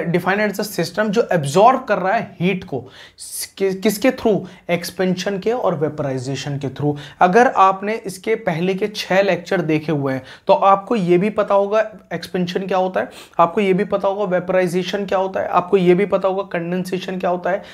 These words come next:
कंप्रेशन क्या होता है, ये सब आपको पता होगा, मुझे एक्सप्लेन करने की ज़रूरत नहीं है फिर से। ठीक है,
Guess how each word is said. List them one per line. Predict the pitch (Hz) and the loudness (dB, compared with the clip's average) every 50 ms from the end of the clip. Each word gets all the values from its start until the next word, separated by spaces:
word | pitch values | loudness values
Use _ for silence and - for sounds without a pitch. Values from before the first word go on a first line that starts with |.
| - _ - | -20 _ -2
कंप्रेशन | - 190 190 185 196 202 202 196 196 - 226 220 208 | 0 0 2 4 4 4 4 2 2 0 -2 -2 0
क्या | - 208 | 2 2
होता | 196 196 196 202 | 2 2 2 0
है, | 208 | 0
ये | 214 220 | 0 -2
सब | 214 - - 262 269 233 269 - | -2 0 2 2 2 2 4 4
आपको | 196 196 196 - 202 180 185 | 2 2 2 -2 -4 -2 -2
पता | 170 175 | 0 0
होगा, | 180 180 175 175 190 190 - - - _ - | 0 2 2 2 0 0 -4 -12 -12 _ -2
मुझे | 175 185 185 233 | 0 4 4 4
एक्सप्लेन | - - 185 180 - - - 196 214 220 208 | 4 2 -2 -8 -8 -4 0 0 0 2 0
करने | 208 196 175 180 185 190 | -2 -2 -2 -2 -2 -4
की | 185 202 | -4 -4
ज़रूरत | 175 147 170 156 156 170 208 226 220 - - - - _ - 180 | -4 -4 -4 0 2 2 2 2 0 -4 -16 -20 -20 _ -2 2
नहीं | 190 202 208 226 240 220 | 4 6 6 6 6 4
है | 185 175 160 | 4 2 0
फिर | 160 - 156 | 0 -2 -2
से। | 151 147 - 156 151 | -4 -2 -2 -4 -4
ठीक | 147 - 214 214 214 | -2 -2 -2 -2 0
है, | 285 285 | -2 -4